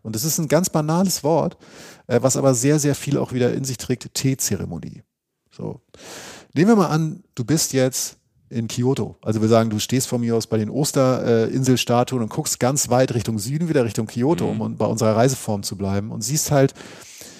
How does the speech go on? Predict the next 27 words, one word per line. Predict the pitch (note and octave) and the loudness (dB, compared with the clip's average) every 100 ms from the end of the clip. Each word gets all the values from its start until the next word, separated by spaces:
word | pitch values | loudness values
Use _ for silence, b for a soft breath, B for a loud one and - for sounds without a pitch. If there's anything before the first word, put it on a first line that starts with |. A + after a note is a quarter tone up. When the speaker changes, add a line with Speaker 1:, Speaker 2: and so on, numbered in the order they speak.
| B B B _ _ | B B B _ _
Speaker 1:
das, | C3 B2 - | -2 0 0
das | B2 | -2
alte | - C3+ D3+ C#3+ | 0 6 6 6
Kyoto. | - A2 G2 F#2+ | 0 0 0 -4
Kyoto | - A#2 C3+ | -4 -2 -2
ist | C#3+ - - | -2 -2 -2
eine | B2 A2+ | -2 0
Stadt, | - A#2+ - | 2 0 0
die, | A2+ A2 A2 G#2+ | -2 0 -2 -4
äh, | - - - | -8 -10 -10
diese | A2+ A2 A2 | -4 -2 2
Mischung | C3+ - C3+ | 2 0 0
aus | A2+ A#2 A2+ - | 0 0 0 -4
Moderne | A2+ A2+ A2+ A2+ C3 A#2 | -6 -2 2 2 2 0
und | A2+ | -2
Tradition | - A#2 A2+ - A#2+ | -2 -2 0 -2 -2
wirklich | A2 G#2+ - - _ _ _ _ _ | -4 -8 -12 -18 _ _ _ _ _
noch | B2 - - | -6 -4 -8
krasser | - B2+ C3 D3 C3+ C3 - _ | -4 -2 0 2 2 0 -8 _
selbstverständlich | B2+ B2+ - A#2+ - B2 A#2+ A2 | 0 0 0 -2 0 0 2 2
lebt | A#2 A#2+ - | 2 2 -2
als | - G#2+ | -4 -2
jede | A2+ A2 | 0 0
andere | A2+ B2+ | 0 -2
Stadt | - C#3 C#3 - - | -2 -2 -2 -12 -8
in | B2+ C3 | -6 -4
Japan. | A#2+ C3+ C#3 D3 E3 | 0 0 0 -2 -4